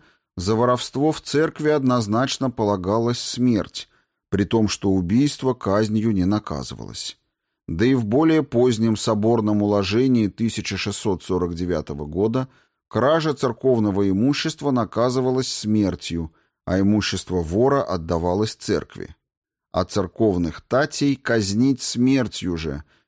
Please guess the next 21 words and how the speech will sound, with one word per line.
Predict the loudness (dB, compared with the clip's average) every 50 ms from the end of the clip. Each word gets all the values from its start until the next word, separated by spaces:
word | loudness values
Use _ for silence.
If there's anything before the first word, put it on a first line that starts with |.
| _ -4
безо | -2 0 0 2 0 0
всякого | 0 0 0 0 0 0 0 0 2
милосердия, | 2 4 4 2 2 0 -2 -2 -2 0 0 -2 -2 -4 -6 -6 -6 -6 -8 -12 _ _ _ _ _
а | -4 -2 0
животы | 0 2 2 2 2 0 0 0 0 2 2 2
их | 0 0
отдавать | -2 -2 0 0 0 2 2 2 2 2 0 0 -4
и | -6
в | -6 -6
церковные | -4 -4 -4 -4 -4 -4 0 0 2 2 2 2 2 2 2 0
татьбы. | 0 -2 -2 -2 -2 -4 -4 -4 -6 -6 -8 -10 -16 _ _ _ _ _ _ _ _ _ _ _ _ _ _ _ _ -4
Но | 0 0 2 2
в | 2 2
данном | 2 2 2 2 2 2 0 0
случае | 0 0 2 2 2 2 2 2 0 0 0
профессиональные | 0 -2 -4 -2 -2 -2 -2 -2 0 0 2 2 2 2 2 2 2 2 2 2 2
воры | 0 0 0 2 2 4 4 2
оказались | 2 0 0 -2 -2 0 0 0 2 0 0 0 0
не | -2 -2
при | 0 0 -2
делах, | -2 0 2 2 2 2 0 -2 -4 -8 -14